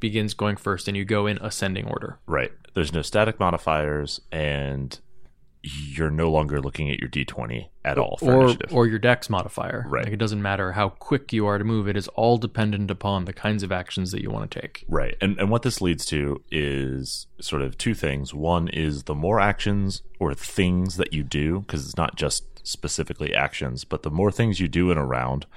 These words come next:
Speaker 2: the more dice you roll, and therefore the later in the round you'll end up going.
Speaker 1: It also means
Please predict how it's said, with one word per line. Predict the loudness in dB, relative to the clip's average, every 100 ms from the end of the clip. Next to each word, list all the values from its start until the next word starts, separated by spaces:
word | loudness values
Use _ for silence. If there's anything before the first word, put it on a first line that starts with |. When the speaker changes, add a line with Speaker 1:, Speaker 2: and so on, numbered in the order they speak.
| -18 -6
Speaker 2:
the | 0
more | 2 4
dice | 2 2 -2
you |
roll, | 0 0 0 -2 -14 0
and | 0 2
therefore | 2 2 0 0
the | 0
later | 2 2 4 2
in |
the | 0
round | 0 0 0 -4
you'll | -2 -2
end | -2
up | -4 -4
going. | -2 0 -2 -4 -16 -18 -18 -20 -20 -4
Speaker 1:
It | 0 4
also | 4 4 4 4
means | 4 4 2 0 -4